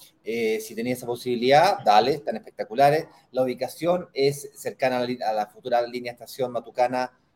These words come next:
con Mapocho de la futura línea siete del metro, que es lo que viene ahora de, de, de metro, más allá de las extensiones de la línea dos, que está en La Cisterna también es interesante, pero línea, futura línea siete metro, por lo tanto la ubicación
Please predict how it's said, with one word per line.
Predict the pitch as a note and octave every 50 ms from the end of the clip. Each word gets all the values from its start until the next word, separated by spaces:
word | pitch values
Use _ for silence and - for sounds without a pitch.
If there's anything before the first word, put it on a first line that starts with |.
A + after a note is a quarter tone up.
| _ _
con | - A2+ A2+
Mapocho | A2+ A2 - B2+ B2+ B2 - - C3+ B2+ B2 - -
de | A#2 G#2+ A2+ A2 A2+
la | A2 G#2+ A2 A2
futura | - A2 - B2 B2 B2 A#2+
línea | A#2+ A#2+ A#2+ A2+ G#2+
siete | - - A2 - A2+
del | A2 A#2+ D3
metro, | G3+ G3 F#3 G3 - C#3+
que | C#3 B2+ B2+
es | B2+ B2
lo | A#2+ -
que | G2+ A#2
viene | A2+ A#2 A2+ A2+
ahora | A2+ A2+ A#2 A#2 A#2+ A#2+ A#2+ A#2 - - -
de, | G#2 G#2 G#2 G#2 G#2 G2 F2 - -
de, | G2+ F#2+ F#2+
de | F2+ G#2+ A#2
metro, | E3 F3+ D3 C#3 - D#3+ F#3 - - _ _ _ -
más | A#2 A2+ A#2
allá | A#2+ B2 A#2+
de | A#2+
las | A#2 A2 A2
extensiones | - - A2+ G#2 - - B2+ A#2+ A#2+ A#2
de | A2
la | G#2+ G#2
línea | G#2 G#2+ G#2 G#2
dos, | G#2 A2 A#2 A#2 A#2 A#2 A2+ - _ _
que | - G2+
está | _ -
en | G#2+ G#2
La | G2+
Cisterna | - - _ - A#2+ A2+ A2+
también | G#2 A2 G#2+ G#2 A2+ A2
es | G#2+
interesante, | G#2+ - G#2 G#2+ - - D#3 D3+ - C#3+
pero | B2+ B2 A#2+ - - _ _ _ _ _ _ _
línea, | - A#2+ A#2+ B2 A#2+
futura | - C3 B2 A#2+ A#2
línea | A#2+ A#2 A2+
siete | G#2+ - A2 A#2 A#2+
metro, | C#3+ F3 F3+ E3 C#3
por | B2
lo | A#2
tanto | C3 C3 B2+ -
la | B2+ A#2
ubicación | A2+ G#2+ A2 G#2+ - - C#3 C3+ C3+ B2+